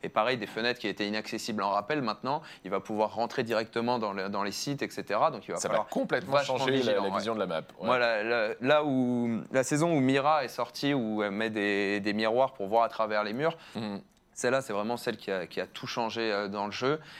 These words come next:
Speaker 1: Et, euh, c'est pour ça qu'on kiffe ce jeu, parce que tous les trois mois, il est renouvelé et c'est un nouveau jeu.
Speaker 2: Ouais.
Speaker 1: Et pour revenir sur la scène française aussi, c'est vrai qu'avec le, le cash prize qu'ils mettent sur les différentes compétitions et, euh, les ligues nationales qui vont avoir de l'importance sur le circuit euro-, européen plus tard, c'est vrai que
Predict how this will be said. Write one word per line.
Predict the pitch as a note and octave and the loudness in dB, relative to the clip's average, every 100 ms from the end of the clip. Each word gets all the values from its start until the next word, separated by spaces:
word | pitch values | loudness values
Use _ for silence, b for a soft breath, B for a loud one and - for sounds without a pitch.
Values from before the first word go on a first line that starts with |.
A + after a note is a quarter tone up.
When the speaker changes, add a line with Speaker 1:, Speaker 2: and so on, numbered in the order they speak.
| B | B
Speaker 1:
Et, | - A#2+ B2+ | -2 2 2
euh, | G2+ | 0
c'est | - F#2 | -4 -8
pour | G2 | -4
ça | C3 | -4
qu'on | A2+ | -4
kiffe | G#2 A2+ | -6 -8
ce | - G2+ | -6 -6
jeu, | G2+ | -6
parce | A2 F#2 | -6 -8
que | F#2+ | -8
tous | - | -4
les | A#2+ | -4
trois | G#2 G#2+ | -2 -4
mois, | G2+ A2 | -2 -2
il | G#2 | -2
est | |
renouvelé | F#2+ G2 G2 G2 A#2+ | -2 -4 -4 -2 -2
et | |
c'est | A2 G2 | -2 -8
un | |
nouveau | F#2+ F#2 | -8 -8
jeu. | F#2 F#2 B B - | -8 -10 B B -10
Speaker 2:
Ouais. | C#2 - | -10 -4
Speaker 1:
Et | G#2 | -2
pour | G#2+ | 2
revenir | B2+ E3 D#3 | 2 2 0
sur | D3+ | 2
la | A#2+ | 0
scène | A2+ A2+ | 2 -4
française | - A#2 - E3+ C3+ | -4 -4 0 0 0
aussi, | A#2 D#3 D#3+ | -2 0 -2
c'est | - | 0
vrai | G#2 B2 | 0 0
qu'avec | B2+ A2 G#2 - | 0 -2 -2 -2
le, | A2 G#2+ B B | -2 -2 B B
le | G#2 | -4
cash | G#2+ B2 - | 0 -2 2
prize | D3 C#3+ | 0 0
qu'ils | A#2+ | -4
mettent | A2+ B2+ | -4 -2
sur | A#2+ | -2
les | G#2+ | -2
différentes | G#2+ A2+ A2 A2+ | -4 -2 -2 -2
compétitions | A2+ A2+ G#2 A2 - D3 F3 B B B _ | -6 -6 -6 -6 -2 -4 -4 B B B _
et, | B2+ C#3+ | 4 6
euh, | C3 A2+ A2 G#2+ | 4 2 2 0
les | G#2+ | 0
ligues | A2+ A#2 | -2 -2
nationales | A2 - B2 C3+ | -2 0 0 0
qui | A2+ | -2
vont | G2+ | -2
avoir | G2+ G2+ | 0 0
de | |
l'importance | A2+ A#2+ B2 C3 B2+ | -2 -2 -4 -4 -4
sur | - | -6
le | - | -8
circuit | G#2 - | -8 -4
euro-, | G#2 G#2 | -2 -2
européen | A#2 A2 A2 A#2 A#2 | -2 -2 0 0 -2
plus | G#2+ G#2 | -4 -2
tard, | C#3 D3+ - B B B | 0 0 -2 B B B
c'est | - | 0
vrai | A2 C#3 | 4 2
que | D3 A#2+ A2+ | 2 0 0